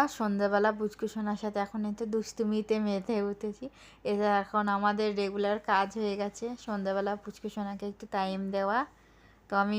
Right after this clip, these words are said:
ভিডিও এডিট করতে করতে পুচকু সোনার সাথে আগে একটু খেলে নিচ্ছিলাম।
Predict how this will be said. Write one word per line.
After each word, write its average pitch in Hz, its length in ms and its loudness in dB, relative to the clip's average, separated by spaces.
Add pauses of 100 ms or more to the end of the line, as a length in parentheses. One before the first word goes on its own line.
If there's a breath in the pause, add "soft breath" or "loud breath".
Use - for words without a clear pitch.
ভিডিও 208 340 0
এডিট 208 320 2
করতে 220 300 -4
করতে 220 360 -2
পুচকু 226 340 -2
সোনার 208 300 -4
সাথে 208 160 -2
আগে 196 180 -2
একটু 208 260 -6
খেলে 208 360 0
নিচ্ছিলাম। 208 640 -2